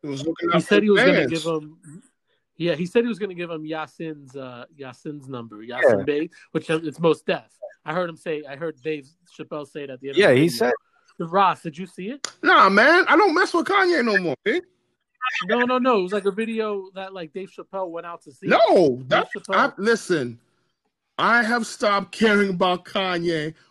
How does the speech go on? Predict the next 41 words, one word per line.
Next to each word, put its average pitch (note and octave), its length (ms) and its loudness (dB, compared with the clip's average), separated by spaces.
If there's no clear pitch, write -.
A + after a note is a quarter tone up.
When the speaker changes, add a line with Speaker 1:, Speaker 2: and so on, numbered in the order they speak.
Speaker 1:
when E3+ 180 0
he E3 40 -2
said D#3+ 180 -2
that E3+ 140 0
slavery D#3+ 440 -6
was C#3+ 200 -6
a D3 60 -14
choice. - 680 -4
Now, D#3+ 100 -4
I D3 100 2
heard A3 340 4
the B3+ 140 4
whole C4 300 4
rant. C4+ 260 2
Speaker 3:
<laughs> - 180 2
Speaker 1:
I D3+ 240 -4
heard A3+ 220 4
the B3 100 4
whole B3+ 320 2
rant, B3+ 340 0
and E3 120 -8
I F3 80 -4
know G3+ 180 2
that G#3 140 2
there G#3+ 120 2
are G3+ 60 4
certain A3 420 0
points A#3+ 320 -2
of G3 140 -8
contention G#3 720 -4
that F3+ 180 -2
one G3 220 -2
can F#3 260 -6
have F#3 320 -4
with C#3+ 220 -12
it. G#2 140 -10
But D#3+ 120 6
once A#3 300 6
my B3+ 140 2
man A#3+ 140 0
was, G3+ 200 0